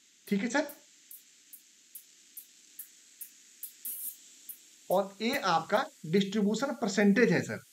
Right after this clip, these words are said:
एक बार फिर से ध्यान रख ले, ये distribution percentage है कि आपके अपने patient,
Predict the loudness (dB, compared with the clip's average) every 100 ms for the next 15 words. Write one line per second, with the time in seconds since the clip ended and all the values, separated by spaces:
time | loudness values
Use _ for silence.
0 | -20 -20 -20 -20 -20 -20 -20 -20 -20 -8
1 | -2 0 0 -2 0 0 4 4 4 0
2 | -2 -6 -10 -20 -20 -14 0 2 2 0
3 | -2 -2 -2 -4 -2 2 4 4 2 -6
4 | -14 -12 -6 0 2 2 -2 -4 -4 -6
5 | -14 -20 0 2 4 4 4 6 6 6
6 | 4 2